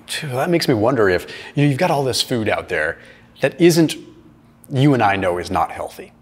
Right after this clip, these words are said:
but by some random standard, some food marketer somewhere says, "Well, it's low sugar or low fat or something, so we're gonna s-, put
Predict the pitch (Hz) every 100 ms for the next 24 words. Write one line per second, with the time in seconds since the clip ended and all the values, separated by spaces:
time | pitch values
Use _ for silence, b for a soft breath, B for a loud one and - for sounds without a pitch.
0 | B B B - 101 110 - 95 - -
1 | 156 151 147 135 120 127 117 104 - 110
2 | 95 90 87 90 - _ _ _ - -
3 | 147 131 139 113 101 98 92 - 95 90
4 | 87 82 85 82 - - - 131 - -
5 | - 160 139 - - B B B _ _
6 | - 104 85 82 76 76 101 101 95 87
7 | 90 - - 123 - 104 104 - 107 175
8 | 117 92 - - 127 110 -